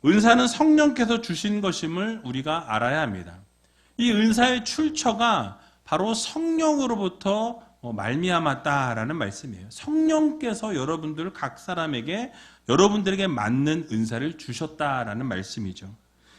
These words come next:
그래서 고린도서 십이 장 사 절을 보게 되면 "은사는 여러 가지나 성령은 같고"라고 말씀하고 있습니다.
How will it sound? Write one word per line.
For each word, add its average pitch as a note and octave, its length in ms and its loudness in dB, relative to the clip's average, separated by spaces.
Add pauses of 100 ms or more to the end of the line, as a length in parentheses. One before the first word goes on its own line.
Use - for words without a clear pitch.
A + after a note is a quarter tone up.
(140)
그래서 A3+ 220 4
고린도서 A3 480 2
십이 A#3+ 280 -2
장 A#3+ 200 0
사 - 260 -6
절을 E3 240 -2
보게 A#2 220 -4
되면 G#2+ 420 -4 (540)
"은사는 A#3+ 500 8
여러 G3+ 220 6
가지나 E3+ 720 2
성령은 C4+ 800 4
같고"라고 D3+ 1160 2
말씀하고 A2 520 -8
있습니다. F2+ 400 -14